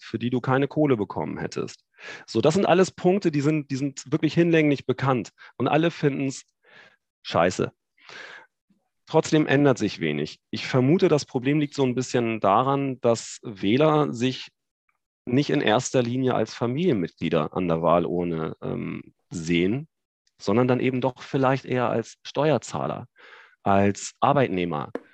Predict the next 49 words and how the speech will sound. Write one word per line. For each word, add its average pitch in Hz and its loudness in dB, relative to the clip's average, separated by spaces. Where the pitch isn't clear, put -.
als, 110 2
als - -2
was 160 2
auch - 2
immer. 120 2
Wir 101 2
alle 135 2
haben 113 0
unterschiedliche 107 -6
Rollen. 123 2
Das - -2
gilt 107 -4
für 87 -10
dich, 127 -4
gilt 104 -4
für 95 -6
mich, 127 -4
gilt 110 -6
für - -6
deine 113 2
Frau, 113 0
für - -10
meine 139 0
Frau, 113 -4
gilt 113 -2
auch 123 -6
für - -6
unsere 104 -4
Kinder. 165 0
Ähm, 120 4
und 131 0
in 127 0
dem 175 6
Moment, 156 2
in 107 -4
dem 135 0
du 131 -2
dann 120 0
die 113 -10
Möglichkeit 131 -2
hast, 131 -4
das 104 -4
Kreuz 139 -2
zu 131 -8
setzen, 117 -2
dann 98 0
sagst 104 -4
du 101 0
ja, 95 0